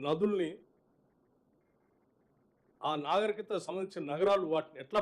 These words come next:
ప్రొటెక్ట్ చేసుకుంటూ ముందుకు పోతూ ఉన్నాయి, అసలు సమాజం నాగరికత అంతా నదీ పరివాహ ప్రాంతంలోనే ఎందుకు వచ్చింది, నదులు అంటే కేవలం నీళ్లు పారటం ఒకటే కాదు, ప్రజల జీవితాలను మోసుకుంటూ వెళ్తూ ఉంటుంది అది.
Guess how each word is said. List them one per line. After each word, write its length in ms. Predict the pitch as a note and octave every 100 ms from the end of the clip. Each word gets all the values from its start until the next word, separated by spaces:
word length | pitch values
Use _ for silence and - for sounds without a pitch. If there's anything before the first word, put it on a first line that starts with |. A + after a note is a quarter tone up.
| G3+
ప్రొటెక్ట్ 300 | E3 G3 E3+
చేసుకుంటూ 320 | E3 E3 C#3 D3
ముందుకు 220 | C#3+ D#3+ C#3+
పోతూ 200 | C3 B2+ A#2
ఉన్నాయి, 220 | A2+ D3 _ _ _ _ _ _ _ _ _ _ _ _ _ _ _ _ -
అసలు 200 | E3 G3 E3+
సమాజం 460 | E3 G3 A3+ A3 G#3+
నాగరికత 400 | G3 G#3 G3 G#3+ F#3+
అంతా 200 | F#3 A3 F3
నదీ 180 | D#3 G#3+ G#3+
పరివాహ 280 | G3 G3 F#3 G3
ప్రాంతంలోనే 540 | F3+ F3+ F#3 F3+ F3 D#3
ఎందుకు 200 | E3+ F#3+ E3+
వచ్చింది, 380 | - D3+ C#3 D3+ - _ _ _ _ _ _ _ _ _ _ _ B2+ C#3
నదులు 300 | F3+ A#3 A#3+
అంటే 200 | A#3 - A3+ -
కేవలం 280 | F#3+ A#3 A3+
నీళ్లు 180 | F#3 A#3
పారటం 260 | A3+ A3 A3+
ఒకటే 220 | G#3 G#3+ G#3+
కాదు, 160 | G#3 G#3+ - - _ _ _ _ _ _ _ _ _ _ _ _
ప్రజల 320 | - E3+ A#3+ B3+ G3+ C#3
జీవితాలను 520 | G3 C4 C#4 C4+ C4 A#3
మోసుకుంటూ 360 | B3+ C4 B3 B3
వెళ్తూ 200 | A#3 A#3+ B3
ఉంటుంది 220 | G#3 F#3
అది. 100 | C3+